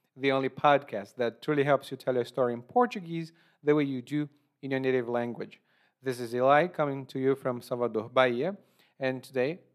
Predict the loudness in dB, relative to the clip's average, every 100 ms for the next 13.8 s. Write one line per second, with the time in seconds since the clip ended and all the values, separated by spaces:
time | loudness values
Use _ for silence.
0 | -8 -4 -2 -2 -2 -2 -2 -8 -8 -6
1 | -8 -6 -4 -4 -4 -4 -4 -4 _ _
2 | _ -4 -2 0 -2 -2 -8 -6 -6 -6
3 | -8 -6 -2 2 2 0 -8 -10 -8 -4
4 | -4 -6 -10 -10 -6 -6 -6 -10 -16 _
5 | _ -6 -6 -4 -4 2 4 4 -2 -14
6 | _ _ -8 -6 -4 -2 -2 -2 -6 -6
7 | -12 _ _ _ _ _ -10 -8 -6 -8
8 | -8 -8 -6 -2 0 2 0 -4 -4 -2
9 | -2 0 0 0 -2 -6 -6 -6 -8 -8
10 | -8 -8 -6 -6 -6 -8 -8 -10 -8 -12
11 | -12 _ _ _ _ -12 -10 -8 -6 -4
12 | -4 -8 _ _ _ -4 -2 0 -2 -2
13 | 0 2 2 -2 -4 -2 -2